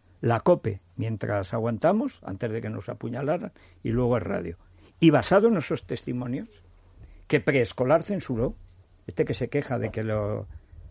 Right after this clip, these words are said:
sea, le hizo una entrevista pensando que del once eme, siendo de extrema izquierda, dice, bueno, pues va a decir que esto, bueno, y lo que dice es, dice, "Qué vergüenza,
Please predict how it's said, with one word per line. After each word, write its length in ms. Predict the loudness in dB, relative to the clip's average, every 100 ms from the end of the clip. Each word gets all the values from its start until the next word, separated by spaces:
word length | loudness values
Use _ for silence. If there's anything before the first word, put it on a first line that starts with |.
| -14
sea, 180 | 0 2
le 140 | 4
hizo 180 | 2 2
una 120 | 2
entrevista 640 | 2 2 4 4 2 -2 -2 _ _ -14 -4
pensando 400 | -2 2 2 2
que 100 | 0
del 160 | 2
once 300 | 2 4 4
eme, 180 | 4 4
siendo 320 | 2 2 2
de 60 | 0
extrema 320 | 0 2 2
izquierda, 460 | 2 2 4 2 -2 -8 -8
dice, 160 | -2 2
bueno, 220 | 2 2
pues 180 | 0 -4
va 60 | -2
a 40 |
decir 460 | -2 -2 0 0 -2 -10 -6
que 80 | -2
esto, 600 | -2 2 4 6 4 0 -8 -20 _ _ _ _ -4
bueno, 140 | 2 4
y 20 |
lo 100 | 4
que 140 | 2
dice 380 | 2 4 4 4
es, 120 | 2
dice, 240 | 0 -4 -4
"Qué 120 | -4
vergüenza, 640 | -2 0 0 0 0 -2